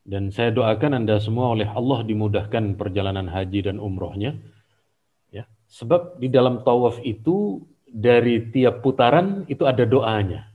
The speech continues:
Ya, ada doanya dan biasanya oleh pembimbing kita itu diberi, diberi lembaran dan diucapkan bareng-bareng. Betul, itu ada, ada doanya.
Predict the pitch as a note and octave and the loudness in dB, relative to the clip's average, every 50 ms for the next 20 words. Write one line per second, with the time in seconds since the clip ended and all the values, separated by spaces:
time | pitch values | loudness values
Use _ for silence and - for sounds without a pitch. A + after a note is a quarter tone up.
0 | _ _ _ _ F#2 F#2+ - _ - F#2+ F#2+ G2 F#2+ F#2 G2 D#2 F#2+ G#2+ A#2+ D3 | _ _ _ _ -20 -20 -20 _ -16 -12 -8 -8 -6 -6 -6 -6 -4 -2 0 2
1 | C#3 B2 A#2 A2 G2+ A2 G#2+ - A2+ A2 E3+ F3 D3 B2+ A2 - A#2+ A#2 A2+ A2+ | 2 2 0 2 2 4 4 4 2 2 2 2 2 2 2 2 0 0 2 0
2 | A2 A2 G#2+ A2+ G#2 G#2+ G#2 G#2 G#2 G#2+ E3 F3 D#3+ D#3 - A2 A2 A2 G2+ G2+ | 0 2 2 2 2 2 0 -2 -2 0 0 0 0 0 0 -2 0 -2 -2 -2
3 | G2 G2+ G2 F#2 F2+ E2+ D#2+ - _ _ _ _ _ _ _ _ _ _ _ _ | -2 -2 -2 -2 -4 -6 -8 -12 _ _ _ _ _ _ _ _ _ _ _ _
4 | _ _ _ G2+ G#2+ G2+ A2 A2 A2 A2 G#2+ G#2+ G#2 A2 G#2+ G#2+ A2+ B2 D3 E3+ | _ _ _ -4 -2 0 0 0 0 0 0 2 4 4 4 4 4 4 2 0
5 | F3+ F3 - - G2 F#2+ G2 A2 A#2+ A#2 A2 - A2+ G#2 A2 A2 A#2 A2 G#2+ G#2 | 0 -4 -6 -6 -6 -4 -4 -4 -4 -4 0 0 -2 -2 0 -2 -2 0 2 2
6 | G#2+ G#2+ G#2+ G#2 G#2 G2+ A2 A2 A2 G#2+ F#2+ - - - _ _ _ _ _ _ | 2 2 2 2 2 4 4 4 2 2 -2 -6 -12 -18 _ _ _ _ _ _
7 | _ _ _ _ G#2 C3+ E3 - E3+ A#2+ G2 F#2+ G2+ G2+ E3+ C#3 D3 E3 D3 B2 | _ _ _ _ -2 -2 2 4 4 4 4 0 -2 -2 2 2 2 4 4 2
8 | F2+ - - A2+ A2 A2+ A2 G#2 A2+ B2 B2+ C3+ B2+ G#2+ F#2 E2+ | 0 0 -6 -6 -4 -4 -4 -2 -2 -2 -2 -2 -2 -2 -6 -8